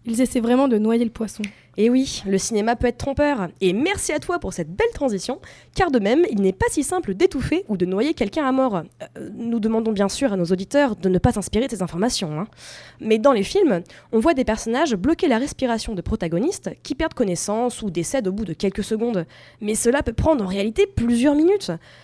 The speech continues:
Speaker 2: Une perte de connaissance peut être provoquée en trente secondes, tandis que le décès, lui, peut arriver en trois à quatre minutes, du fait de l'absence d'apport d'oxygène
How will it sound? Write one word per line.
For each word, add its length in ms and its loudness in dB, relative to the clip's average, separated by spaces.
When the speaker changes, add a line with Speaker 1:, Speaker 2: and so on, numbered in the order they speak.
Speaker 2:
Une 120 2
perte 220 4
de 80 2
connaissance 580 -4
peut 160 -4
être 80 -2
provoquée 380 -2
en 80 -10
trente 260 -6
secondes, 480 -4
tandis 260 0
que 100 0
le 80 2
décès, 320 0
lui, 220 0
peut 140 0
arriver 360 0
en 100 -6
trois 380 0
à 80 -4
quatre 280 -4
minutes, 440 -4
du 80 -4
fait 180 -4
de 80 0
l'absence 440 -4
d'apport 380 -4
d'oxygène 580 -6